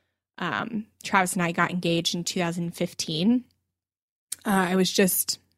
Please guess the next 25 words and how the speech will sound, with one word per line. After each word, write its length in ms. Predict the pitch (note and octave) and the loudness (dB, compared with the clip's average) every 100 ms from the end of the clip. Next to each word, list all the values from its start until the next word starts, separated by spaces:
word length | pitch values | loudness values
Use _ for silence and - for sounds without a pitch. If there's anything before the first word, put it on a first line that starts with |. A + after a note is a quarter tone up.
| _ | _
I 120 | A3 G#3 | 2 2
just 220 | G3+ - | 2 -2
ignored 320 | F3 E3 E3 | -4 -4 -4
it. 180 | C4 - _ _ _ - | -6 -8 _ _ _ 2
And, 260 | A3 G#3 | 6 6
uh, 280 | G3+ F#3+ F3+ F#3+ _ _ _ _ _ _ _ _ _ | 6 6 2 -2 _ _ _ _ _ _ _ _ _
finally 600 | B3 A3+ A3+ G#3+ G#3 G3 - _ - | 2 4 6 6 4 2 -6 _ -4
we 220 | G3 A3+ | 6 8
got 160 | A3 G3+ | 8 8
engaged 580 | F#3+ F3 F3 F3 F#3 - | 4 4 4 2 0 0
and 160 | F#3 | 0
he 120 | F3+ F3 | 2 0
was 180 | F3+ | 0
like, 340 | E3 D#3+ - - - _ _ _ _ - | 0 -2 -6 -18 -20 _ _ _ _ -4
"I 220 | G3 F#3+ | 4 6
want 280 | F#3+ G3 - | 8 6 4
to 640 | - G#3+ G3 F#3 F3+ F#3+ F3+ _ _ _ _ _ _ - | 2 6 8 8 6 4 -4 _ _ _ _ _ _ -2
pay 140 | - G#3+ | 4 6
off 140 | F#3+ | 6
my 100 | G3+ | 2
student 340 | - G3 F#3 | 6 6 6
loans 360 | F#3 F3 F3 - | 2 0 0 -2
first 260 | - F#3 - | 0 0 0
and 120 | G3 | -2
foremost." 560 | - - C3+ - - | 0 0 -2 -2 -6